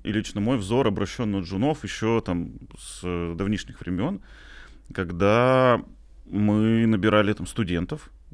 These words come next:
причём там не только выпускников, но и прям студентов третьего курса, и я сам пришёл в информационную безопасность, закончив третий курс.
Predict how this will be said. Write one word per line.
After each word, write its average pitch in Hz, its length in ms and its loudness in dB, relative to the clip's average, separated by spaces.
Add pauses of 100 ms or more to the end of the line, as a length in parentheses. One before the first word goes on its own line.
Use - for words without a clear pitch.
(120)
причём 92 240 -4
там 82 140 -2
не 85 60 -2
только 135 280 2
выпускников, 87 760 -4
но 85 100 -4
и - 20 -6
прям 80 200 -6
студентов 101 440 -6
третьего 90 260 -4
курса, 175 300 -2
и 90 40 0
я 92 100 2
сам 104 260 -2
пришёл 87 340 -6
в 82 40 -6
информационную 82 520 -8
безопасность, 101 500 -10
закончив 117 400 -4
третий 107 280 -6
курс. - 300 -16